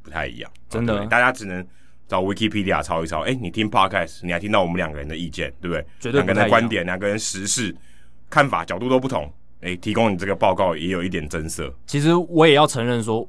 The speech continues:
Speaker 2: 我在数据单里面常常讲到一些主题或内容，也是从E W Effectively Well 上面去算是借用啦。
Speaker 1: 欸。
Speaker 2: 对，因为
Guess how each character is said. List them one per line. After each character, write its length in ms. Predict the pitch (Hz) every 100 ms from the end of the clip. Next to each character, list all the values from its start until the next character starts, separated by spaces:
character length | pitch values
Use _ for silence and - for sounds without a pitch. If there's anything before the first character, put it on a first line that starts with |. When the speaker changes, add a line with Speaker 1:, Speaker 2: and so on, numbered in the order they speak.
| -
Speaker 2:
我 160 | 120
在 160 | 117 160
数 140 | -
据 100 | 151
单 140 | 160 123
里 80 |
面 260 | 104 101 113
常 160 | 107 123
常 140 | 120
讲 160 | 120 101
到 160 | 113
一 60 | 110
些 200 | 110 107
主 220 | 104 92
题 180 | 82 92
或 160 | 101
内 180 | 107 117
容， 200 | 95 78 -
也 120 | 131
是 200 | 127 180
从 380 | 143 139 117 113 -
E 120 | 127
W 300 | 117 95 107
Effectively 500 | 117 110 104 117 113
Well 240 | 113 104
上 180 | 92 107
面 220 | 101 101
去 480 | 92 117 110 101 92
算 220 | - 143
是 180 | 131 147 -
借 240 | - 156
用 220 | 117 120 85
啦。 140 | 82
Speaker 1:
欸。 80 | 76
Speaker 2:
对， 260 | 120 110 113
因 100 | 147
为 180 | 214